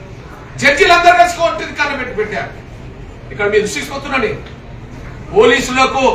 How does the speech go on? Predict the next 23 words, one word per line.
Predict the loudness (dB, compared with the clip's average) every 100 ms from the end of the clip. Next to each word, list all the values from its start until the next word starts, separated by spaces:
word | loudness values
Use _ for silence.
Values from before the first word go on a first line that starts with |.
| 0 -10 -14 -16 -16 -4 2
సుమోటో | 4 6 4 4
కేసు | 2
నమోదు | 2 2 0
చేసుకునే | 0 0 0
అధికారం | 2 4 6 4
ఉన్నది, | 4 4 4 -2 -12 -14 -14 -6
కేంద్ర | 0 2 2 2
మంత్రి | 2 2 2
కేసు | 0 -4
పెట్టారు, | -2 -2 -2 -6 -8 -12 -14 -14 -12 -6
ఎవరు | 0 2 2
ఫిర్యాదు | 0 0 -2
చేయలే. | -4 -2 -2 -4 -10 -14 -14 -14 -14 -14 -14 -14 -14 -6 0
అదే | 2 4
సమయంలో | 4 4 4 4 2 -6 -12 -12 -2 6
మానవ | 8 8
హక్కుల | 6 4 2
కమిషన్ | 0 0 -2 -2 -2
కు | -2 -2 -10 -12 -12 -4 2
ఎవరు | 2 2
ఫిర్యాదు | 4 4 6
చేయకపోయినా | 2 2 2 4 4 2 -8 -12 -10 0
పేపర్లో, | 2 4 2 6